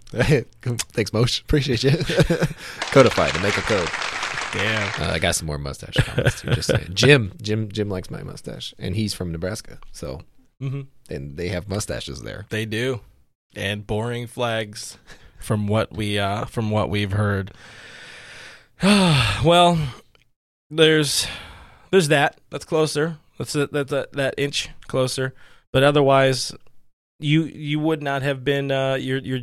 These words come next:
Speaker 2: sticking with that traditionalist in baseball in October, or
Speaker 1: No.
Speaker 2: would you have
Speaker 1: Yeah,
Speaker 2: gone
Speaker 1: yeah.
Speaker 2: deeper?
Speaker 1: I mean,
Speaker 2: That's what she said.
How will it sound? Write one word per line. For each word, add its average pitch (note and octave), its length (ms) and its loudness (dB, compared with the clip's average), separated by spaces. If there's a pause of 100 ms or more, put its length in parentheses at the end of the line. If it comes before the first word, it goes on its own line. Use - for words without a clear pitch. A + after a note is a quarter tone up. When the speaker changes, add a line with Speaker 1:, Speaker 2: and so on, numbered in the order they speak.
Speaker 2:
sticking D3+ 280 -2
with C3+ 80 -2
that C3 140 -2
traditionalist C3 760 -4 (380)
in B2+ 220 -2
baseball B2+ 520 0
in B2+ 80 0
October, B2 540 -4 (580)
or - 100 2
Speaker 1:
No. B3 140 6
Speaker 2:
would C#3 140 4
you D3 160 4
have C3 240 0
Speaker 1:
Yeah, B2 60 -12 (100)
Speaker 2:
gone B3 180 4
Speaker 1:
yeah. D#3+ 100 2
Speaker 2:
deeper? A2+ 400 -4 (100)
Speaker 1:
I C#3+ 80 -6
mean, C#3+ 240 -2
Speaker 2:
That's A#2+ 160 -4
what A2+ 80 -4
she A#2 160 -4
said. A2 280 0